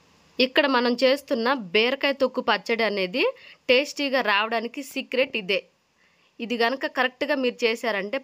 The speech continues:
పచ్చడి అనేది నెక్స్ట్ లెవెల్‌లో ఉంటుంది, అంత బాగుంటుంది. ఇది కొంచెం ఫ్రై అయిన తర్వాత ఇప్పుడు దీంట్లోకి ఒక ఐదారు రెబ్బలు నేను ఫ్రెష్గా ఉన్న కరివేపాకును వేస్తున్నాను. ఈ కరివేపాకు వేయటం వల్ల కూడా పచ్చడి అనేది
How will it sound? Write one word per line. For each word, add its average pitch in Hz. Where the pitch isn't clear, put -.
పచ్చడి 240
అనేది 220
నెక్స్ట్ -
లెవెల్‌లో 226
ఉంటుంది, 196
అంత 220
బాగుంటుంది. 202
ఇది 269
కొంచెం 277
ఫ్రై 220
అయిన 277
తర్వాత 208
ఇప్పుడు 226
దీంట్లోకి 226
ఒక -
ఐదారు 254
రెబ్బలు 240
నేను 214
ఫ్రెష్గా 269
ఉన్న 220
కరివేపాకును 226
వేస్తున్నాను. 175
ఈ -
కరివేపాకు 277
వేయటం 220
వల్ల 196
కూడా 220
పచ్చడి 254
అనేది 214